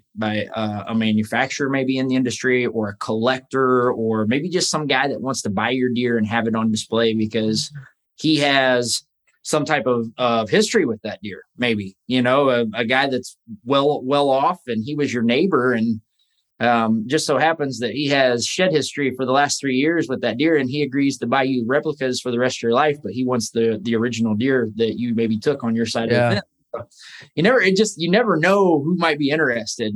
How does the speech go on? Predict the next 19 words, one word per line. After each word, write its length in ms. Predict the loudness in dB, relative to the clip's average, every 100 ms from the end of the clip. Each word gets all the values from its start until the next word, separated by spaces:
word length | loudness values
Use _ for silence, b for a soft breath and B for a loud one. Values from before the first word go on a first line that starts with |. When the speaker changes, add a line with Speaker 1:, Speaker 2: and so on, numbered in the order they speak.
| 0
Speaker 1:
And 380 | 2 2 2 0
in 120 | 0
some 180 | 0 2
cases, 380 | 2 2 0
it 100 | 0 0
might 240 | -4 -2
be 140 | -2
worth 300 | 2 2 0 -4 _ _ _ _ _ _ _ _ -4
ten 160 | -2
thousand 280 | 0 0 2
dollars 340 | 0 0 -2 -4
or 400 | -2 0 0 -2 _ _
fifty 260 | -2 0 2
thousand 320 | 2 2 2
dollars 340 | 2 2 0
to 120 | -2
somebody. 420 | -2 0 2 4 4
It 40 |
always 320 | 4 4 2